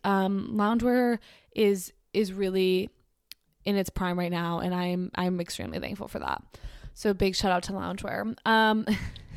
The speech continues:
<laughs> this one I wrote that I'm not hungover right now. I'm thankful that I'm not hungover right now. This is something, when you are having a really bad hangover and you're just, like,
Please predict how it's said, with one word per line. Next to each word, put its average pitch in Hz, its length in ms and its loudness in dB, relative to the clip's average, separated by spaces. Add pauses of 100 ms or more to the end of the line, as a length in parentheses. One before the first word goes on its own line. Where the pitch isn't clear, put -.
(400)
<laughs> - 1000 -20
this 226 200 0
one 269 140 4
I 262 80 6
wrote 208 280 6
that 208 120 6
I'm 208 160 4
not 196 180 2
hungover 190 460 -2
right - 180 -8
now. - 220 -12 (100)
I'm 208 100 -2
thankful 202 280 -2
that 190 120 -4
I'm 190 100 -4
not 175 160 -6
hungover 185 280 -6
right 101 180 -8
now. 185 220 -10 (440)
This 285 280 0
is 466 100 -2
something, 381 380 -2 (140)
when 233 260 0
you 226 220 2
are 294 120 2
having 302 280 0
a 269 80 0
really 202 480 0
bad 175 320 0
hangover - 580 -6 (1200)
and 202 180 -4
you're 190 180 -2
just, 202 260 -6
like, 196 240 -4